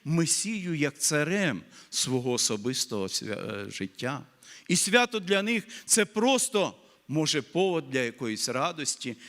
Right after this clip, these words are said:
чи для якоїсь учо-, у-, у-, урочистості. Що корисного від вербових гілок, якщо життя людини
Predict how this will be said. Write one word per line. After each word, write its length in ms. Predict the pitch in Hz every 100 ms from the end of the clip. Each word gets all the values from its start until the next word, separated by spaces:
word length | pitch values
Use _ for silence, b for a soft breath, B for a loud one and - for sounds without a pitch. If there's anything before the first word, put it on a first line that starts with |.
| B
чи 140 | -
для 160 | 120 131
якоїсь 520 | 120 - 135 110 -
учо-, 300 | 117 - 110
у-, 160 | 104 113
у-, 460 | 101 101 104 101 B B -
урочистості. 1040 | 127 117 - 151 170 - 127 - 123 107 B B B
Що 460 | - - - 269 269
корисного 1000 | - 240 233 170 139 151 139 107 98 - B B B -
від 400 | 123 226 226 -
вербових 720 | 170 190 160 214 233 180 139
гілок, 540 | 131 247 247 170 123 B B B
якщо 600 | 127 165 165 - 175 165 170
життя 640 | 139 127 160 160 - 180 117
людини 640 | 101 98 117 95 90 85